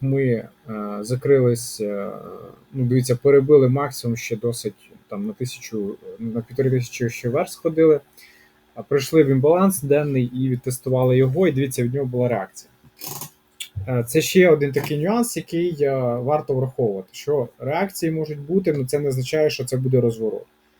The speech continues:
Реакція може бути тимчасова, в принципі, так і було, того що перша реакція, потім другу ми тестували, третій раз тестували і пішли на підзняття. Плюс у нас тут же ж був до цього, е, ось тут, зараз намалюю.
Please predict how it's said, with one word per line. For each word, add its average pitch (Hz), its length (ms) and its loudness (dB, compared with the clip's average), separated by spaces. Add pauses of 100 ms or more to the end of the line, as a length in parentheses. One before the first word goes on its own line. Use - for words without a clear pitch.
(260)
Реакція 165 440 0
може 147 220 2
бути 139 200 2
тимчасова, 156 760 -2
в 143 80 -4
принципі, 147 460 -4
так 135 280 -6
і 131 60 -2
було, 170 460 -2
того 131 280 -4
що 120 340 -2 (160)
перша 180 280 -4
реакція, 151 340 -4
потім 123 280 -6
другу 175 300 -2
ми 143 140 -6
тестували, 131 540 -4
третій 165 360 -2
раз 139 140 -4
тестували 120 480 -8 (600)
і 180 340 4
пішли 151 320 -4
на 139 120 -2
підзняття. 123 640 -4
Плюс 185 260 -2
у - 20 -2
нас 151 180 -2
тут 135 160 -2
же 127 140 -2
ж 123 240 -8
був 120 280 -6
до 120 120 -4
цього, 113 440 -2 (1200)
е, 110 380 -4
ось 127 200 -2
тут, - 380 0 (1600)
зараз 113 400 -8
намалюю. 180 840 -6